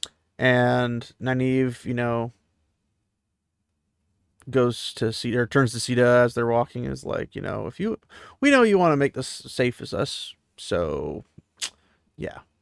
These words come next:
And the Shan-Shan woman's like, "Yeah, I, I, I do. I will cause you no trouble." So they go upstairs, and a Sul'dam and a Damane appear at the top of the stairs, looking down as they went up.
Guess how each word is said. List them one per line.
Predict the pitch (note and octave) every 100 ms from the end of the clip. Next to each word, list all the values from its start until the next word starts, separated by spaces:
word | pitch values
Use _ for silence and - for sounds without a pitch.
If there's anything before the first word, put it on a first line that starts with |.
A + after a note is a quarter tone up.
| _ -
And | B2 B2 -
the | C3
Shan-Shan | B2 A#2 A#2 A2+
woman's | A#2+ A#2+
like, | A#2 A#2 A2+
"Yeah, | A2+ B2+ D3 -
I, | D3 D#3+
I, | D3 D3
I | D3
do. | D#3+ D#3+ C3+ C#3+
I | C3
will | B2+
cause | B2+ C#3 B2
you | B2
no | A#2+ F3
trouble." | - C3 - - _ _ _ _ _ _ _ _ _ _ _ _ _ -
So | A#2+
they | A#2
go | - C3+
upstairs, | C#3 C#3+ - - - F3 F3+ F3 E3+ D#3+ - _ - - -
and | A#2 G#2+ -
a |
Sul'dam | - E3 D#3 C#3 C#3 C3
and | A#2
a |
Damane | B2+ F#3+ D3 A#2
appear | - A#2+ A#2 A#2
at | -
the | -
top | A2 -
of |
the | -
stairs, | - - - A#2+
looking | A2 - G#2+
down | F2+ D#2 D2 A2 - - - _ -
as | - C2
they | C2+
went | D2+ C3+
up. | F#3+